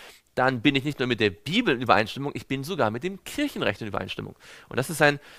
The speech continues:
sehr interessanter Punkt, weil Luther jetzt von verschiedenen Seiten versucht, seinen Standpunkt hier zu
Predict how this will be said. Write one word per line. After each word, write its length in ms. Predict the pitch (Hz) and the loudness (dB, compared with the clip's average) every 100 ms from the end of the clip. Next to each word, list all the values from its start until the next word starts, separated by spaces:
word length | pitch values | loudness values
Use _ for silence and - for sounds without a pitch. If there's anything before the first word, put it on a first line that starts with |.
| - | -20
sehr 480 | - - - 135 139 | -14 -8 2 6 6
interessanter 400 | 127 123 135 104 | 4 0 0 0
Punkt, 300 | - 208 - _ _ _ _ _ - - _ - | 0 -2 -2 _ _ _ _ _ -20 -20 _ -4
weil 160 | - 123 | 4 4
Luther 220 | 135 170 | 4 2
jetzt 140 | 139 - | 2 0
von 100 | 131 | -6
verschiedenen 380 | 120 - 185 | -4 -4 -4
Seiten 360 | 127 120 135 156 | 4 4 4 -2
versucht, 360 | 131 117 147 123 | -4 -4 -4 -2
seinen 200 | 117 107 | -4 -2
Standpunkt 500 | - 120 - 117 - | 0 0 -2 -12 -4
hier 200 | 107 104 - - - - | -4 -4 -10 -20 -20 -12
zu 500 | - - 120 113 | -8 0 2 2